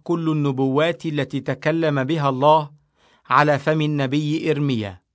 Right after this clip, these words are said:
سيصير هذا المكان قفراً خالياً لمدة سبعين سنة، تعويضاً عن سبوت الراحة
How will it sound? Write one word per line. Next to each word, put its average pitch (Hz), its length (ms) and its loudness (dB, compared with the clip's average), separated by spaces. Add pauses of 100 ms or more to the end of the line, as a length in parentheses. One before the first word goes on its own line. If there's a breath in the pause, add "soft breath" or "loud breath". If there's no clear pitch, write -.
(960)
سيصير 147 720 0
هذا 156 380 2
المكان 156 640 0
قفراً 160 600 -2
خالياً 147 720 -2 (340 soft breath)
لمدة 156 580 0
سبعين 143 600 -2
سنة، 120 560 -6 (800)
تعويضاً 151 640 2
عن 131 180 -2
سبوت 147 520 -4
الراحة 147 560 2